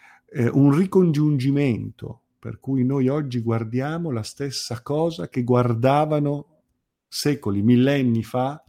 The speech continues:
i nostri antichi. Ehm,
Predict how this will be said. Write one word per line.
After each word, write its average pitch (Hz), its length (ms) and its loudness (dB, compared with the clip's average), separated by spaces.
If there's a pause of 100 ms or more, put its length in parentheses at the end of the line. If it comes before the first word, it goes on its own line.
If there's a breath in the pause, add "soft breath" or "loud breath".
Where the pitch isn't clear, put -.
(1200)
i 151 100 0
nostri 127 540 0
antichi. 123 680 -6 (1160)
Ehm, 98 1040 -4